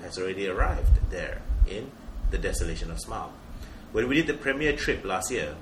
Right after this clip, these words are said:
I had a quiet conversation with the studio about the idea of revisiting the title.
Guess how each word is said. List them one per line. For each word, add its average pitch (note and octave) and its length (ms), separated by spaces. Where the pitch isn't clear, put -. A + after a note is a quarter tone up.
I C#3+ 100
had - 40
a - 40
quiet - 360
conversation E2+ 640
with F#2 80
the F2 60
studio E2+ 420
about F2 200
the F2 120
idea F2+ 280
of - 120
revisiting A2+ 640
the - 80
title. - 380